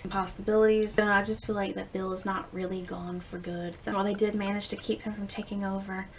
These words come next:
their dimension and their universe,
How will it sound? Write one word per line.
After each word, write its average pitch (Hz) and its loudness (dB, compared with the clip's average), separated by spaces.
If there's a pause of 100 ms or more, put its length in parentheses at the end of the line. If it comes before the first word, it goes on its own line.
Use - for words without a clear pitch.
(680)
their 202 2
dimension 214 0 (260)
and 196 2
their 196 4
universe, 247 0